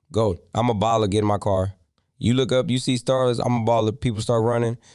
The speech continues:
When they see us from afar, I'm a baller, jumped off the bench,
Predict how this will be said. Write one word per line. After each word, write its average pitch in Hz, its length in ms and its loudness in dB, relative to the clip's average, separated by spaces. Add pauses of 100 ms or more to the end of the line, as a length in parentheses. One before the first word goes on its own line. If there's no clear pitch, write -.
(260)
When 101 120 0
they 113 100 2
see 117 260 -2
us 110 100 0
from 113 140 0
afar, 110 560 0 (580)
I'm 107 120 2
a 107 60 0
baller, 107 640 0 (500)
jumped 120 300 -2
off 107 160 0
the 101 60 -4
bench, 117 400 -2